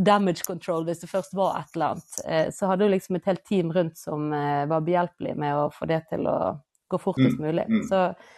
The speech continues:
Speaker 1: det er jo kanskje fordelen med å være liksom profesjonell og få penger for det, for da har du også muligheten for å ha et team rundt som, eh, som hjelper til. Dette er jo ikke noe one-man-show i det hele tatt.
Speaker 2: Neida, det er jo klart, det er jo, selv om det,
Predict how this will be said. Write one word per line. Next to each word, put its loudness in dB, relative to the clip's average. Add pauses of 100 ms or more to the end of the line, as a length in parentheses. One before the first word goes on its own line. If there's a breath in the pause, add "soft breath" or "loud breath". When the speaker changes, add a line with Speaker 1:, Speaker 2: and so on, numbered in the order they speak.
(320 soft breath)
Speaker 1:
det 4
er 4
jo 2
kanskje 2
fordelen 4
med 2
å 4
være 2
liksom -2
profesjonell -2
og -8
få -8
penger -4
for -4
det, -8
for -4
da 0
har 0
du 2
også 2 (320 soft breath)
muligheten 2
for -6
å -2
ha 2
et -4
team 0
rundt 0
som, -2
eh, -4
som -6
hjelper 0
til. -2
Dette -2
er 4
jo 4
ikke -6
noe 2
one-man-show -4
i -12
det -12
hele -10
tatt. -16 (240)
Speaker 2:
Neida, 8
det 6
er 4
jo -4
klart, 2
det 0
er 2
jo, 2
selv 4
om 0
det, 6